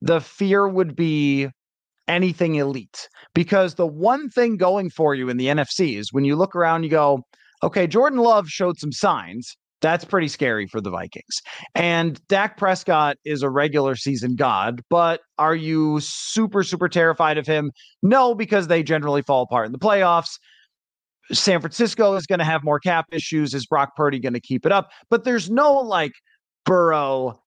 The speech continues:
Allen, Mahomes, Stroud. And so you felt like it's manageable. If the N F C gets one,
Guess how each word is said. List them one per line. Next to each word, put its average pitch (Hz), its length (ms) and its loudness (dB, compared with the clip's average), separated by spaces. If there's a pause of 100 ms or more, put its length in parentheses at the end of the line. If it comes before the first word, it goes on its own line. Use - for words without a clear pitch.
(100)
Allen, 135 800 -2
Mahomes, 143 840 0 (160)
Stroud. 143 760 0 (380)
And 202 220 0
so 202 100 -6
you 226 320 -2
felt 339 260 0
like 269 200 2
it's 233 160 -2
manageable. 226 560 0 (240)
If 240 220 2
the 233 160 2
N 330 100 4
F 277 120 -2
C 254 220 -4
gets 233 300 -2
one, 240 560 0